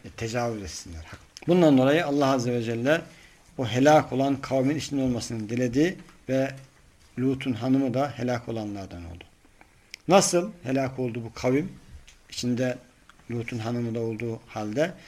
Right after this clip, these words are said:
ve emtarna aleyhim metara. Onların üzerine bir yağmur yağdırdık. Ama nasıl bir yağmur? Öyle sulu yağmur değil. Taşlı yağmur. Taş yağmuru.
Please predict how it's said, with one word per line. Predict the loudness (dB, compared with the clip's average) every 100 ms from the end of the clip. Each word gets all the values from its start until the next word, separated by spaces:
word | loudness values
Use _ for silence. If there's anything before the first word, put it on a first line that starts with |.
| -20 -12 -4
ve |
emtarna | 2 2 4 4 6 4 4
aleyhim | 2 2 0 -2 -2 0
metara. | -2 -4 -8 -8 -10 -12 _ _ _ _ _ _ _ _ -20 _ -6
Onların | -2 0 0 -2
üzerine | -4 -2 0 0 -2 -14 _ -4
bir | -2
yağmur | 0 0 0 0 0 -2
yağdırdık. | -4 -8 -10 -12 -18 -20 -20 _ -20 -20 -20 -20 -20 -20 -20 -20 -20 -20 -14 -6
Ama | -2
nasıl | 0 0 0
bir | 0
yağmur? | 0 0 -2
Öyle | -4 -4
sulu | -4 -6 2
yağmur | 4 6 4 4 4
değil. | 2 0 -8 -20 -20 -20 _ _
Taşlı | -8 -6 -6 -6
yağmur. | -6 -6 -10 -12 -16 -20 -20 _ _ _ _ _ -12
Taş | -4 -2 -2
yağmuru. | -6 -12 -12 -14